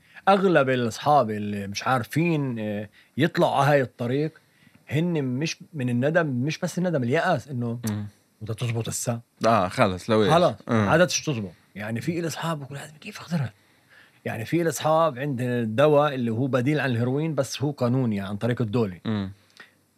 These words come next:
Speaker 1: بقول: "يا زلمة، كيف أنت عرفت تتركه هيك من دون ولا إشي؟ يعني، ولا إشي بتاخد."
Speaker 2: ولا إشي،
Speaker 1: بقول:
Speaker 2: يا.
Speaker 1: "خلاص، خلاص. أنا أخذت كمان ثلاثين سنة لقدام." يعني، مش بتباهى، بس أنا بحب،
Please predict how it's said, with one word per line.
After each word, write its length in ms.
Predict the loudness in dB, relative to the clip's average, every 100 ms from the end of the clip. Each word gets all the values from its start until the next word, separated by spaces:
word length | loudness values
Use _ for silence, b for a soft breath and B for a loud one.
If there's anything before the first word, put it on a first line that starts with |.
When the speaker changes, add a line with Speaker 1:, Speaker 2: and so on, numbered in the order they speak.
| _ _
Speaker 1:
بقول: 140 | -14 -12
"يا 60 |
زلمة، 180 | -10 -12
كيف 280 | -10 -8 -8
أنت 220 | -6 -6
عرفت 240 | -6 -8 -10
تتركه 360 | -14 -10 -8
هيك 100 | -8 -8
من 120 | -8
دون 140 | -4
ولا 200 | -4 -4
إشي؟ 140 | -8 -10
يعني، 320 | -10 -8 -6
ولا 300 | -2 0 0
إشي 140 | 2
بتاخد." 420 | 2 2 2 0 -2 -6
Speaker 2:
ولا 180 | -8
إشي، 200 | -10 -14
Speaker 1:
بقول: 240 | -10 -6 -6
Speaker 2:
يا. 60 |
Speaker 1:
"خلاص، 300 | -8 -14 -20 _ _ _ _ _ _ _ _
خلاص. 500 | -16 -16 -16 -20 _ _ -10
أنا 180 | -8 -6
أخذت 300 | -6 -8 -8
كمان 300 | -4 -2 -2
ثلاثين 300 | -2 -4 -4
سنة 200 | -2 -4
لقدام." 540 | -4 -12 -12 -12 -12
يعني، 260 | -16 -18 -20 _ _ b b b b b
مش 180 | -4 -2
بتباهى، 580 | -2 -2 0 -2 -2 -8
بس 280 | -14 -14
أنا 680 | -4 -2 0 0 -2 -4 -8 -12 b b b b _
بحب، 400 | -14 -10 -4 -4